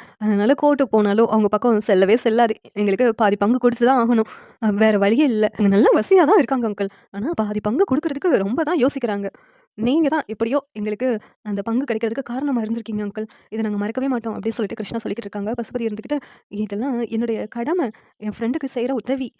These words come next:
அப்படின்னு சொல்லிட்டு பசுபதி சொல்றாங்க. "அந்த காவேரி குடும்பம் நல்லா இருக்கக்கூடாது. அதுக்காக நான் என்ன வேணாலும் பண்ணுவேன்," அப்படின்னு சொல்லிட்டு பசுபதி மனசுக்குள்ளேயே சொல்லிக்கிட்டு இருக்காங்க. இங்க, அஹ், விஜயும் காவேரியும் கிருஷ்ணாவும் பசுபதியும் பேசுறதெல்லாம் தூரத்துல இருந்து கேக்குறாங்க. "ஓ, ஆரம்பத்துல இருந்து இவனுக்கு எப்படிதான்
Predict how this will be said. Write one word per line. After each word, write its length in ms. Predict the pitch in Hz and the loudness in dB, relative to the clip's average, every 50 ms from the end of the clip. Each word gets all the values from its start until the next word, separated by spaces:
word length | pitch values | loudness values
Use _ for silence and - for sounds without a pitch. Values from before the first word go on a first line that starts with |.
| _ _ _ _ _ - | _ _ _ _ _ -4
அப்படின்னு 280 | 240 226 196 190 233 | -4 -2 -2 -2 -2
சொல்லிட்டு 440 | 254 - 240 190 - - 254 254 226 | -2 -4 -6 -8 -6 -6 -4 -4 -2
பசுபதி 340 | 208 220 208 - 226 220 - | -2 -2 -4 -2 -4 -6 -4
சொல்றாங்க. 360 | - 190 180 190 220 220 196 | -4 -6 -4 -4 -4 -6 -2
"அந்த 100 | 202 214 | 0 0
காவேரி 300 | 220 - 233 262 302 277 | 0 2 4 4 4 4
குடும்பம் 260 | - 240 226 233 311 269 | 4 4 4 4 4 4
நல்லா 180 | 220 220 277 | 4 4 4
இருக்கக்கூடாது. 520 | 285 233 233 262 - 220 202 196 196 190 - | 4 4 2 0 0 0 0 0 -2 -4 -6
அதுக்காக 340 | - 202 - - 220 220 240 | -6 -6 -4 -4 -2 0 2
நான் 120 | 214 196 | 2 4
என்ன 240 | 196 202 233 269 262 | 6 6 6 8 6
வேணாலும் 200 | 214 202 220 262 | 6 6 4 4
பண்ணுவேன்," 340 | 247 220 214 233 247 233 214 | 4 4 4 4 4 4 4
அப்படின்னு 200 | 190 220 220 - | 2 2 2 2
சொல்லிட்டு 280 | 202 190 - 240 233 | 0 0 2 0 0
பசுபதி 360 | 202 - 214 - 220 214 233 254 233 - - - - - | 2 0 0 2 2 2 4 2 0 0 -4 -6 0 4
மனசுக்குள்ளேயே 420 | 302 320 294 - - 233 240 - | 4 4 4 4 4 4 4 6
சொல்லிக்கிட்டு 320 | 240 208 233 - 262 - | 4 4 4 2 0 -2
இருக்காங்க. 300 | 214 - 220 202 202 196 202 214 262 381 392 - - - _ | 0 0 2 2 2 4 4 6 6 4 4 0 -4 -18 _
இங்க, 220 | - 247 254 240 262 311 285 247 240 240 - - _ - | 0 2 4 4 4 4 2 2 0 -2 -6 -14 _ -4
அஹ், 140 | 190 226 220 | 0 0 2
விஜயும் 440 | 214 233 214 202 269 269 269 269 254 233 _ _ - 294 311 294 | 2 2 0 2 2 2 2 2 0 -2 _ _ 0 0 2 2
காவேரியும் 500 | 247 226 226 233 240 233 226 285 285 233 | 2 0 2 2 4 4 6 4 4 4
கிருஷ்ணாவும் 420 | - - 262 247 - 269 262 262 254 | 2 2 2 4 4 4 4 4 4
பசுபதியும் 400 | 233 226 - 226 233 247 254 240 | 2 0 0 0 2 2 4 4
பேசுறதெல்லாம் 520 | 233 233 - 226 208 208 202 226 277 254 | 4 4 4 4 4 4 4 4 4 4
தூரத்துல 260 | 233 254 247 247 - | 4 4 4 4 4
இருந்து 240 | 214 196 202 247 233 214 | 4 2 2 2 0 2
கேக்குறாங்க. 460 | - 226 233 - 240 226 208 202 202 214 269 370 - - - - - | 2 2 4 4 4 4 4 4 4 4 4 4 2 -2 -14 -6 2
"ஓ, 100 | - 214 220 226 220 202 208 220 208 220 | 4 6 6 6 6 4 2 2 0 2
ஆரம்பத்துல 380 | 285 381 392 349 269 233 233 | 4 4 6 6 6 4 4
இருந்து 260 | 240 269 302 311 320 285 254 247 - - - - - | 4 6 6 6 6 6 4 2 0 -6 -10 -2 2
இவனுக்கு 520 | 220 220 214 214 214 214 226 220 220 - 220 | 4 4 4 4 4 4 4 4 4 2 0
எப்படிதான் 420 | 226 - 330 302 277 294 320 294 | 2 2 4 4 4 6 6 6